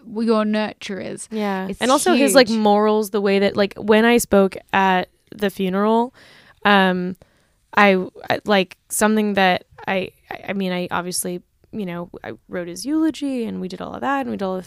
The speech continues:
Speaker 2: things.
Speaker 1: very strong.
Speaker 2: And I
Speaker 1: You're very strong.
Speaker 2: and I was like, um, you know, I was like, "The most important thing I think that he ever taught me was that, like, the greatest gift I could ever give somebody is my time."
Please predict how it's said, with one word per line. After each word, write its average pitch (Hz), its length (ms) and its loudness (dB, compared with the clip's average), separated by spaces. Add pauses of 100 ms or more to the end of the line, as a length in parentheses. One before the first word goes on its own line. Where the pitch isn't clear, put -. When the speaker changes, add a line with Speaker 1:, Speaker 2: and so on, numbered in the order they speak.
(160)
Speaker 2:
things. 240 140 -6
Speaker 1:
very 220 280 -4
strong. 175 580 -12
Speaker 2:
And 208 100 -2
I 196 160 -2 (140)
Speaker 1:
You're 196 120 -12
very 180 420 -12
strong. - 260 -8
Speaker 2:
and 220 100 0
I 214 120 2
was 208 160 -2
like, 190 320 -4 (260)
um, 190 520 -4 (1160)
you 240 160 2
know, 208 160 4
I 190 60 2
was 190 100 0
like, 190 160 -4
"The 196 380 2
most 196 240 -2
important 185 400 -8
thing 175 380 -6 (880)
I 196 100 0
think 180 280 -6
that 175 140 -6
he 175 160 -4
ever 165 180 -6
taught 180 320 -6
me 196 340 -10
was 190 200 -4
that, 180 180 -4
like, 180 400 -8
the 185 160 -4
greatest 175 460 -4
gift - 180 -10
I 190 80 -8
could - 160 -8
ever 190 240 -4
give - 200 -8
somebody - 420 -8
is - 100 -10
my 214 160 -10
time." 67 420 -14